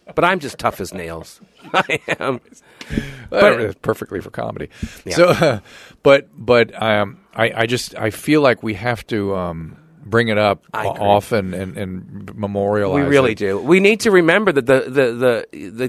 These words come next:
Speaker 1: the L G B T movement is built on the dead bodies of gay men.
Speaker 2: And, and
Speaker 1: Re-,
Speaker 2: that's
Speaker 1: really
Speaker 2: right. That's
Speaker 1: is.
Speaker 2: right. And,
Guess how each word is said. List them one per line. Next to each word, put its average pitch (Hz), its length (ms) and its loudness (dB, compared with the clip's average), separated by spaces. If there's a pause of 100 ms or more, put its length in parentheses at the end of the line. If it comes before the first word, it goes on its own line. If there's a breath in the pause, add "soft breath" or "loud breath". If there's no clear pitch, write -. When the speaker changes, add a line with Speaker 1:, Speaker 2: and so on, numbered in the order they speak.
(120)
Speaker 1:
the 127 180 0
L 147 140 4
G 151 140 -4
B 139 160 -2
T 127 300 -6
movement 113 800 -8
is 104 140 -12
built 139 340 -6
on 110 260 -6 (540)
the 117 100 -12 (160)
dead 117 260 -8
bodies 90 760 -8 (120)
of - 160 -18
gay 85 200 -16
men. - 280 -20 (600)
Speaker 2:
And, 127 180 -6 (100)
and 120 200 -6
Speaker 1:
Re-, 147 100 4
Speaker 2:
that's 143 140 -2
Speaker 1:
really 131 120 2
Speaker 2:
right. - 260 -2
That's 104 180 -2
Speaker 1:
is. - 40 -4
Speaker 2:
right. 127 240 2
And, 113 180 -4